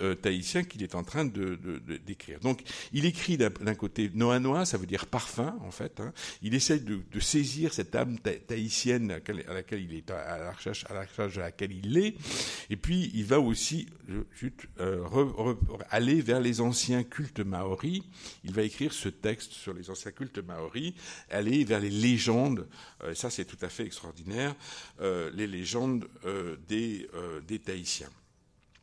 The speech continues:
Alors, il indique à plusieurs reprises que, en fait, ces légendes l'avaient, lui avaient été racontées, euh, par des, euh, jeunes filles, les jeunes filles avec lesquelles il vivait.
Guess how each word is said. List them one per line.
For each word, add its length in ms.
Alors, 400
il 180
indique 580
à 80
plusieurs 360
reprises 560
que, 220
en 80
fait, 180
ces 80
légendes 320
l'avaient, 240
lui 140
avaient 140
été 340
racontées, 640
euh, 160
par 280
des, 540
euh, 220
jeunes 320
filles, 520
les 100
jeunes 160
filles 200
avec 220
lesquelles 300
il 180
vivait. 480